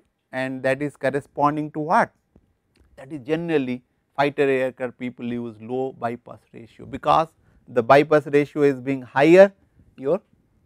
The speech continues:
cross sectional area will be higher. So, drag will be higher, you know, it will be penalty, and also agility will be reduced,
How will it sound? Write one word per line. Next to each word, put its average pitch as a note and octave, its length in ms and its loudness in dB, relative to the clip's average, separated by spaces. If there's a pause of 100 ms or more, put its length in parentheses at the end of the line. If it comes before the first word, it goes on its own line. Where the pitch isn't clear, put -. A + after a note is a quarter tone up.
(520)
cross E3+ 240 4
sectional D#3+ 420 -4
area C3+ 300 4
will A#2+ 140 -2
be A2+ 120 -12
higher. A2+ 540 -2
So, D#3+ 120 0
drag C#3+ 420 -2
will C#3+ 180 -2
be A2+ 140 -14
higher, - 260 -20
you - 80 -12
know, A#2 120 -14
it E3+ 140 -10
will D#3 100 -8
be C#3+ 100 -12
penalty, B2 540 -8
and A#2 200 -10
also B2+ 380 -6 (520)
agility D3 680 4
will C3 180 -6
be B2 120 -10
reduced, A2+ 580 -10